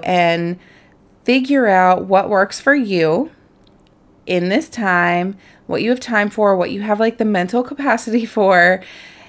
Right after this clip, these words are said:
and go accordingly. So if you want to and enjoy and do all the things with, like, a full-blown gingerbread house making experience, whatever,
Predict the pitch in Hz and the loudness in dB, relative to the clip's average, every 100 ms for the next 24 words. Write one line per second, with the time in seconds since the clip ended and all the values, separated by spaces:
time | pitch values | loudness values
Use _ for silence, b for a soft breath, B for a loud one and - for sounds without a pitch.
0 | B _ - 202 202 196 196 196 196 196 | B _ -6 0 4 4 4 2 -2 -6
1 | - 196 202 247 269 262 330 320 180 180 | -14 -12 0 2 2 2 0 0 -4 -8
2 | - - _ - - 220 214 214 208 202 | -10 -14 _ -12 2 6 8 6 6 2
3 | 208 202 - - _ 214 202 226 233 233 | -2 -8 -18 -20 _ -8 -6 -2 -2 -2
4 | 226 208 - _ _ - 196 190 190 - | -4 -10 -14 _ _ -14 -4 2 2 0
5 | - 262 277 240 180 185 202 208 190 196 | -2 0 0 0 -2 -2 -2 -2 -2 2
6 | 214 202 208 226 240 233 208 - 190 185 | 2 2 -4 -2 -2 -2 -6 -4 -6 -6
7 | - 202 208 208 208 202 196 185 196 208 | -2 -2 0 -2 0 -2 -6 -6 -6 -2
8 | 202 196 208 196 208 - 202 202 208 202 | -2 -2 0 -2 -2 -4 -6 -6 -6 -6
9 | - - 202 208 202 196 - 214 214 208 | -8 -6 -4 -2 -4 -6 -6 -2 0 2
10 | 214 208 | 0 -2